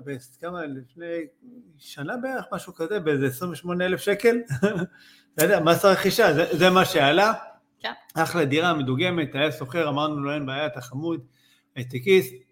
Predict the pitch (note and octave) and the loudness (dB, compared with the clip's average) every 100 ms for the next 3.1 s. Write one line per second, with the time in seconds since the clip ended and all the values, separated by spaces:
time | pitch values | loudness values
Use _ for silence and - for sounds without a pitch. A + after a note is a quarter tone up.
0 | _ - C#3 F3 F3+ E3 C3+ B2 B2 F#3 | _ -6 0 0 0 -4 -8 -10 -4 -2
1 | E3+ B2+ B2+ A#2+ A#2+ F3 G3 F#3 - _ | -2 -4 -4 -4 -2 0 0 -2 -16 _
2 | _ _ _ C#3+ C3+ C3+ C3+ C#3 C#3 C#3 | _ _ _ -2 0 2 0 0 -2 -4